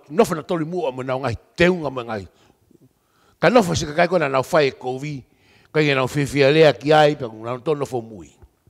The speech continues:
O si o tono e ngai whetu en ihi. Ka kai na nau whai ngata ia pe nau ono ngai pōpula.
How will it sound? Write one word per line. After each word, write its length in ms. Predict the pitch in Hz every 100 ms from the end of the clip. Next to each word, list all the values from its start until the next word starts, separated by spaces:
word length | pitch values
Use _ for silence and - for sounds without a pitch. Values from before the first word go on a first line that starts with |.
| _ _ _ _ _ -
O 40 |
si 160 | 214 269
o 60 | 220
tono 340 | 233 208 208
e 20 | 170
ngai 360 | 160 135 113 - _ _
whetu 340 | 175 160 208
en 80 | 147
ihi. 240 | 165 - - - _ _ _ _ _ _
Ka 80 | -
kai 180 | - 180
na 100 | 156
nau 160 | 143
whai 300 | 127 - 185 151
ngata 400 | 139 151 147 - 185
ia 240 | 180 147
pe 160 | 135 120
nau 240 | 123 180
ono 200 | 160 156 143
ngai 160 | 156 -
pōpula. 600 | 165 151 - 175 151 101